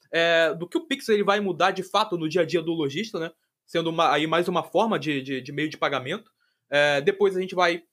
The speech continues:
colar no lado mais técnico. Então, a gente vai entender como é que um e-commerce ele pode configurar o Pix pra funcionar na sua loja. E, por fim, a gente vai comentar o outro lado da história, né?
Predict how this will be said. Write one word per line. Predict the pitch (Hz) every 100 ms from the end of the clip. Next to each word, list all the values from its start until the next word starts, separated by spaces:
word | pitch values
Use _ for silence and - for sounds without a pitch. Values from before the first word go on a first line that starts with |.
| _ -
colar | 185 170 175
no |
lado | 160 160 160
mais | 170 196 -
técnico. | 190 - 254 247 _ _
Então, | 156 175
a | 185
gente | 180
vai | 185
entender | 185 170
como | 180 175
é |
que | - 240
um |
e-commerce | 214 - 254 226 214
ele | 202
pode | 208 196
configurar | 208 208 233 214 196 254
o | 240
Pix | 196 190 - -
pra | 185
funcionar | - 185 185
na | 240
sua | 208 190
loja. | 156 190 240 _ _ _ _ -
E, | -
por | 294
fim, | 226 254
a |
gente | 240 247
vai | 247
comentar | 240 240 208 240
o | 269
outro | 226 320 330
lado | 285 294
da | 302
história, | - 175 147
né? | 131